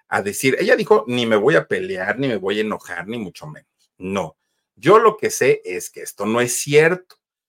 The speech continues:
pero si llegara a ser cierto, lo voy a hablar con él.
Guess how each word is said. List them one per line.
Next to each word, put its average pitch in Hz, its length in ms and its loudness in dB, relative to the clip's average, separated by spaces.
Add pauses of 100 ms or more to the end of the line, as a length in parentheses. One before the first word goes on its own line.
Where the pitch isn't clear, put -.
(100)
pero 120 260 0
si 123 140 -8
llegara 143 340 2
a 214 60 2
ser 196 220 -2
cierto, 120 360 0
lo 127 140 2
voy 95 220 0
a - 20 2
hablar 95 280 -2
con 127 180 -2
él. 160 240 -2